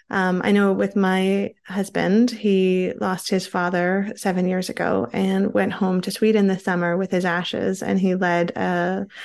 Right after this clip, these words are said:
an ash scattering ceremony, his first time doing this as well, um, with his, his uncle and, and male cousins. Um, so a big group of Swedish men, nobody knew what to do. Everyone was looking at Johan.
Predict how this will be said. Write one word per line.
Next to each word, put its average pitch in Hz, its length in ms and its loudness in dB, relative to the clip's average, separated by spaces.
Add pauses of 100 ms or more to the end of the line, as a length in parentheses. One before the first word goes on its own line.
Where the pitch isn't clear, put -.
(360)
an 208 100 4
ash 190 200 0
scattering 180 640 0
ceremony, 185 360 0
his 202 180 2
first - 300 -4
time 185 200 -2
doing 170 280 2
this 180 240 -2
as - 120 -6
well, 190 360 -2 (540)
um, 185 640 0 (100)
with 214 220 2
his, 180 200 0 (580)
his 180 140 -4
uncle 190 320 0
and, 180 140 0
and 180 260 -2
male 196 180 2
cousins. 196 680 -2
Um, 185 420 -4
so 180 240 0
a 190 140 0
big 240 220 2
group 233 240 2
of 185 160 -4
Swedish 214 380 0
men, 175 440 0 (100)
nobody 220 340 2
knew 208 160 2
what 202 140 -2
to - 80 -18
do. 175 160 -2
Everyone 208 340 2
was 208 140 -2
looking 208 260 0
at 202 80 -6
Johan. 180 480 -4